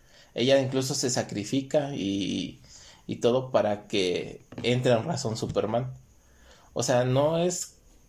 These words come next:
la niñita boba que le pusieron como novia de Superman cuando la, la trataron de poner ahí.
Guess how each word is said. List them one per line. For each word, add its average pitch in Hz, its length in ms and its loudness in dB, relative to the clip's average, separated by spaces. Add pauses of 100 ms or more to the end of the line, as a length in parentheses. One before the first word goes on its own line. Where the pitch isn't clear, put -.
(220)
la 120 420 0
niñita 131 460 4
boba 127 240 4
que 165 100 -2
le - 120 0
pusieron - 460 0
como 113 260 2
novia 113 220 2
de 117 40 4
Superman 107 480 4
cuando 110 220 4
la, 104 120 2 (580)
la 110 120 0
trataron 110 340 2
de 107 80 0
poner 101 340 0
ahí. 101 220 0